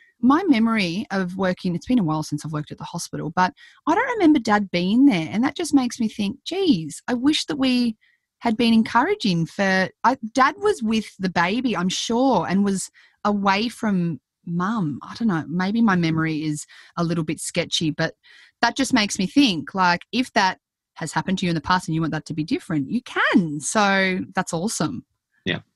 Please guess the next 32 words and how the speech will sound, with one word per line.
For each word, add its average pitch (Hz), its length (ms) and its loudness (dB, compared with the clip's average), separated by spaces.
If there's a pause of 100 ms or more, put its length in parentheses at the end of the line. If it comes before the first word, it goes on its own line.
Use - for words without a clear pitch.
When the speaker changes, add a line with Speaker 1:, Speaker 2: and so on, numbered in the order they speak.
(180)
Speaker 2:
quite - 160 0
reasonable 104 340 0
to - 120 -8
expect. 85 420 -6 (240)
And - 100 2
I 101 60 4
think 151 200 0
some 104 220 0
very 98 200 0
old 90 160 -2
hospitals 85 440 -6
with 78 160 -8
very 87 260 -6
crowded 85 400 -2
and 78 120 -2
busy, 80 480 -4 (180)
uh, - 60 -4
recovery 98 460 0
wards 80 420 -2 (320)
have 101 380 2
been 87 400 0 (260)
a 90 60 -2
bit - 140 0
resistant 101 440 -2
to 104 100 0
that. 107 240 2 (560)
But 104 160 4
Speaker 1:
Mm. 160 100 -4 (340)
Speaker 2:
the 101 100 2
dad 98 260 0
and 82 140 2
the 78 100 -4